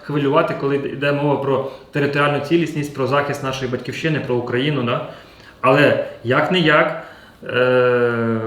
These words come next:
питання пенсійного забезпечення, воно має бути, воно має бути послідовним, і держава тут має тримати, е, цей фронт, е,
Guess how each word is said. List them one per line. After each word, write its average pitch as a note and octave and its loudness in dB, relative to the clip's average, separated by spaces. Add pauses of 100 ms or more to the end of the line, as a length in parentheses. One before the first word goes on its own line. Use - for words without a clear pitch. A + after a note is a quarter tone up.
(120)
питання D3 -2
пенсійного C3+ -4
забезпечення, C#3 -2
воно C3 -2
має B2+ 0
бути, D3+ 2
воно B2+ -4
має B2+ -2
бути A#2+ -4
послідовним, C#3+ 0 (280)
і B2+ -12
держава C3+ 0
тут D3+ -4
має C3+ 0 (440)
тримати, C3 0 (500)
е, A#2 -4
цей B2+ 0
фронт, A#2+ -4 (260)
е, - -10